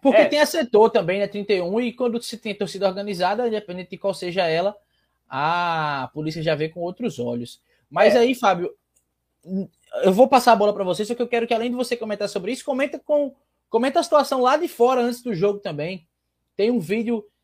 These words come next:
Speaker 1: em que o ônibus do Remo tá chegando, que eu vi você lá assustado quando a garrafa voou, quase atingiu o nosso colega e,
Speaker 2: É.
Speaker 1: e amigo, é, Vitor Oliveira, colega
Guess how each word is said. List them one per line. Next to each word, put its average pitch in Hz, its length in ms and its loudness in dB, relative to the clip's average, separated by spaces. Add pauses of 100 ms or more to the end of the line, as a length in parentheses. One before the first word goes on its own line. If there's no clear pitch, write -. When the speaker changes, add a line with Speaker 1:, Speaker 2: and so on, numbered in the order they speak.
(120)
Speaker 1:
em 185 140 -10
que 226 140 -10
o 214 60 -4
ônibus 202 340 -4
do 196 80 -4
Remo 196 180 -2
tá 208 100 -6
chegando, 208 320 -6
que 247 100 -2
eu 247 80 2
vi 208 180 -6
você 202 280 -4
lá 190 140 4
assustado 190 520 0
quando 185 200 -4
a 185 60 0
garrafa 170 400 -4
voou, 160 420 -4 (240)
quase 240 260 2
atingiu 220 360 -2
o - 20 -4
nosso 202 220 -2
colega 180 580 0
e, 170 60 -14
Speaker 2:
É. 202 260 -6
Speaker 1:
e 196 80 4
amigo, 214 640 0 (300)
é, 147 360 -2
Vitor 190 300 -6
Oliveira, 185 480 -4
colega 202 460 -4